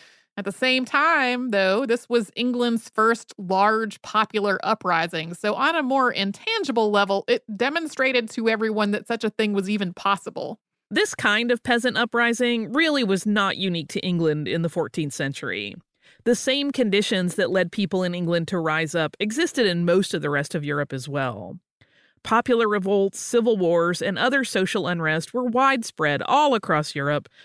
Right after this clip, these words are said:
Speaker 2: from the thirteen hundreds through the fifteen hundreds. A lot of the gains that the lower classes did see during these centuries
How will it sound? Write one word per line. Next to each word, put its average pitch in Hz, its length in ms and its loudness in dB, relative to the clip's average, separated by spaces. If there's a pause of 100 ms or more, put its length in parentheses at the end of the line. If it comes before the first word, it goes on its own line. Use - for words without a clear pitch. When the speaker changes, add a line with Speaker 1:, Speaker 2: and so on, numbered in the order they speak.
(160)
Speaker 2:
from 269 140 0
the 277 100 2
thirteen 233 380 0
hundreds 175 480 0
through 190 140 -2
the 180 80 -2
fifteen 156 460 -4
hundreds. 127 760 -8 (500)
A 247 100 2
lot 254 420 2
of 226 140 0
the 226 80 2
gains 190 440 0
that 185 140 -4
the 190 80 0
lower 170 240 2
classes 170 460 0
did 175 240 -2
see 285 340 -2
during 190 300 0
these 185 180 -2
centuries 220 640 -2